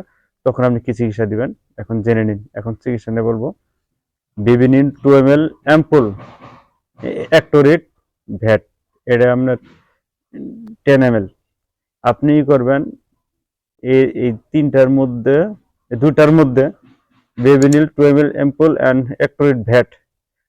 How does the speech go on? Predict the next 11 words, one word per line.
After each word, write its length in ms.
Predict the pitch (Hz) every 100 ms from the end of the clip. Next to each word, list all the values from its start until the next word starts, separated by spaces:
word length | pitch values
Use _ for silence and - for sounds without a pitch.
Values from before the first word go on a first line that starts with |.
| -
ten 140 | 139 143 127
M 40 |
L, 40 | 117 127
এই 60 | 117
দুটার 280 | 135 135 131 135
মধ্যে 260 | 131 117 143 110
যে 120 | 139 160 156
কোনো 160 | 139 135 123 - 135
একটা 280 | - - 113 - _ _ _ _ _ _ _ _ _ _ - - 123
দুই 140 | 143 156
মিলি 220 | 139 127